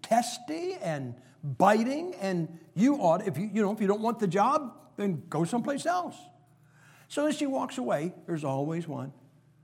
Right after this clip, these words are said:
And he goes like this, "Now, brother, how do you know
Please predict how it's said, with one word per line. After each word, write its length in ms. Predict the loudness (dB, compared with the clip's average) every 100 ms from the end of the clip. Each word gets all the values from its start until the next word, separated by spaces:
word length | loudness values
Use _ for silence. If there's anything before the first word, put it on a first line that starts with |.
| _ _ _ _ _ _ -6
And 60 |
he 60 | -4
goes 140 | -2
like 140 | -4 -6
this, 160 | -10 -14 _ _ _ _ _ _ -8
"Now, 140 | -6
brother, 480 | -4 -4 -6 -8 -12 -18 _ _ _ _ _ _ _ _ _
how 240 | -6 -2
do 60 | 0
you 180 | 0
know 400 | 0 -2 -6 -8